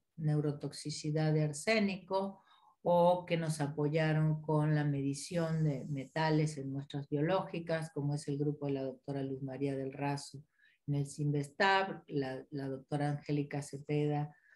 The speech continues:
de Biomédicas, quien nos ayudó con las pruebas conductuales, la doctora Lourdes Macié de, y la bióloga Teresa Montiel, la doctora Marta Escobar y el doctor Luis Rodríguez Durán,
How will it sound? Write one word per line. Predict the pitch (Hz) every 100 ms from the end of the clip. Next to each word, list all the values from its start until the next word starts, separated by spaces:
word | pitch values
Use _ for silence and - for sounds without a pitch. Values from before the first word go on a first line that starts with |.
| _ _ -
de | 139 143 139
Biomédicas, | 135 139 160 180 185 185 180 170 160
quien | - 147 143
nos | 139 -
ayudó | 143 143 147 151 151
con | 143
las | 127
pruebas | - 143 139 139
conductuales, | - 135 135 135 _ 180 170 170 165 160
la | 151
doctora | 139 127 - 143 143
Lourdes | 139 139 135 135 139
Macié | 135 131 - 165 156 151
de, | 139 127 131 _ _ _ _ _ -
y | 160
la | 147 135
bióloga | 143 147 143 139 139
Teresa | 139 147 143 151
Montiel, | 139 139 139 180 185 180
la | 151
doctora | 131 135 - 147 143
Marta | 139 143 -
Escobar | 143 - 139 143 147 147
y |
el | 143
doctor | 135 131 - 139 139
Luis | 139 143 139
Rodríguez | 139 135 139 139 139 139
Durán, | 143 156 165 170 170